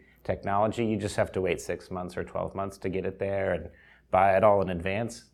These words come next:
You know, these are people who don't even own houses, right? <laughs> So I don't wanna draw too many corollaries, but part of our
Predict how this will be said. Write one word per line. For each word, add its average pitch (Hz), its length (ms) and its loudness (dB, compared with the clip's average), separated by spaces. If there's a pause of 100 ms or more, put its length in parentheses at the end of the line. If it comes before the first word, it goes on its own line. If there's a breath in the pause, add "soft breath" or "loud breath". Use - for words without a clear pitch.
You 123 80 -2
know, 104 200 -2 (260)
these 135 220 -2
are 127 40 -2
people 104 280 0
who 95 40 0
don't 104 180 2
even 98 300 -6 (180)
own 87 140 -6
houses, 123 500 -2
right? 101 280 0 (180)
<laughs> 196 360 8 (340 loud breath)
So 127 380 12
I 135 100 12
don't 156 140 12
wanna 127 160 10
draw 107 180 8
too 123 200 2
many 107 460 0 (160)
corollaries, 117 540 4
but 117 180 -6
part 123 320 8
of 98 140 2
our 92 420 4